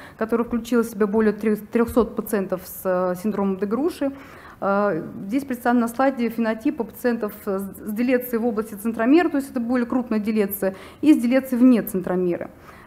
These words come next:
Всех пациентов определяет, э, объединяют некоторые характерные фенотипические черты. В частности, это ш-, э, крупные диспластичные уши, низкопосаженные, широкий рот,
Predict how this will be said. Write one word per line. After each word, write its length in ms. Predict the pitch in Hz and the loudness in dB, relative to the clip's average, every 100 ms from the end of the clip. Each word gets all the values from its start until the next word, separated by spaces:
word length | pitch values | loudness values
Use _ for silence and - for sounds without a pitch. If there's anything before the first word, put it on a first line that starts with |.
| - | -4
Всех 280 | - 330 | 0 0
пациентов 440 | 330 262 339 339 254 | -2 2 4 4 2
определяет, 420 | 220 240 285 294 | -4 4 6 6
э, 40 | - | 0
объединяют 1000 | - 226 214 - 233 226 247 277 302 | 0 4 4 4 4 4 6 6 6
некоторые 460 | 247 269 247 240 233 | 4 0 0 2 2
характерные 520 | 233 214 214 262 254 | 2 0 2 4 4
фенотипические 680 | 240 226 226 226 233 - 220 | 4 0 2 2 0 -2 -6
черты. 400 | - 233 - 165 | -2 -2 0 -2
В 60 | 160 | 2
частности, 680 | 254 196 202 175 - - - - - | 6 6 6 -2 -4 -10 -10 -16 0
это 400 | 269 - 269 233 | 2 6 6 6
ш-, 160 | 208 - | 2 -8
э, 500 | - 214 208 208 196 185 190 - | -6 -2 2 2 0 -4 -12 -6
крупные 520 | - 294 285 240 214 | 2 4 6 4 4
диспластичные 920 | 208 220 - 220 277 269 247 214 202 - | 0 -2 -2 0 0 0 0 0 0 -2
уши, 460 | - 196 - 240 262 | -4 -6 -2 -2 2
низкопосаженные, 1000 | 254 247 220 233 233 226 214 208 202 202 - | 0 0 0 0 2 2 2 0 -2 -4 -10
широкий 480 | - 262 285 339 240 | -6 2 4 4 2
рот, 320 | 190 196 196 | 0 0 -2